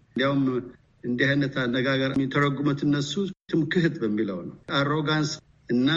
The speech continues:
ጥቅምት ሃያ ሦስት የዶክተር ደብረጽዮን አነጋገር በእነሱ ቋንቋ ትምክህተኛ ይመስላል እና ያ አንዱ እኛ ግሩፕ ውስጥ ብዙ ሰው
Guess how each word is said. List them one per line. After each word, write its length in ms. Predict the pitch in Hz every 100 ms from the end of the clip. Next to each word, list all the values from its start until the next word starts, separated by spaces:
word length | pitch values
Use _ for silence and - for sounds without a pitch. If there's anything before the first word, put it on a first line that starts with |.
| 175
ጥቅምት 380 | 165 165 160 156
ሃያ 160 | 135 147
ሦስት 280 | 147 170 - -
የዶክተር 580 | 131 117 - 131 - 135
ደብረጽዮን 460 | 135 143 143 151
አነጋገር 560 | 139 147 160 156 151 190 165 _ _
በእነሱ 460 | - 135 135 - - 202
ቋንቋ 340 | 175 156 156 190 180 160 -
ትምክህተኛ 760 | - 160 139 190 175 160 160 170
ይመስላል 480 | 156 127 107 107 98 92
እና 180 | 101 107 135 151 - - - - _ _ -
ያ 160 | 135 151 - -
አንዱ 320 | 147 143 143 139 143
እኛ 200 | 127 123 123 120
ግሩፕ 260 | 113 120 117
ውስጥ 160 | 147 127
ብዙ 160 | 151 151
ሰው 200 | 139 143